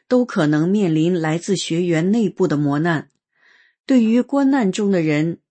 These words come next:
有时可能看不明白，不理解为何自己被如此对待了，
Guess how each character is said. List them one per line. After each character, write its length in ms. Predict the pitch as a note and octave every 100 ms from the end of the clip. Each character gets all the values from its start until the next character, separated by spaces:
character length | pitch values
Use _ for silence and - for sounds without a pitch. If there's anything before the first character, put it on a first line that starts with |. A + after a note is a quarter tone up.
| _
有 220 | - D#3
时 280 | C#3+ - E3
可 160 | E3 D3+
能 200 | C3 D3
看 220 | - F#3+
不 100 | F3
明 280 | D#3 C3 D#3
白， 300 | G3+ D3 - _ _ _ _ -
不 100 | C4+
理 200 | A#3 C4
解 240 | G#3 D#3+
为 200 | A3+ C4
何 240 | G3+ F3+ F3+
自 180 | -
己 160 | F#3 D#3
被 200 | - F3
如 240 | D3 D#3+
此 220 | B3 - D#3+
对 200 | G3 E3
待 220 | F3 D3+
了， 220 | C3+